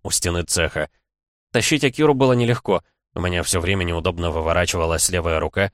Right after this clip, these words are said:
и практически отказала коленка, так что толкать пришлось одной ногой, шипя от боли и проклиная тот день, когда я уговорил надеть на себя юбку-карандаш.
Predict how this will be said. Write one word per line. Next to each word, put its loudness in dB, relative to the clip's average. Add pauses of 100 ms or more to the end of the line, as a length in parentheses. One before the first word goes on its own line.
(260)
и -6
практически -2
отказала 2
коленка, 0 (260)
так -4
что -2
толкать -2
пришлось -2
одной -2
ногой, -2
шипя -2
от -4
боли -2 (260)
и -6
проклиная 0
тот -4
день, -2
когда -4
я -2
уговорил 0
надеть -4
на -6
себя -2
юбку-карандаш. -4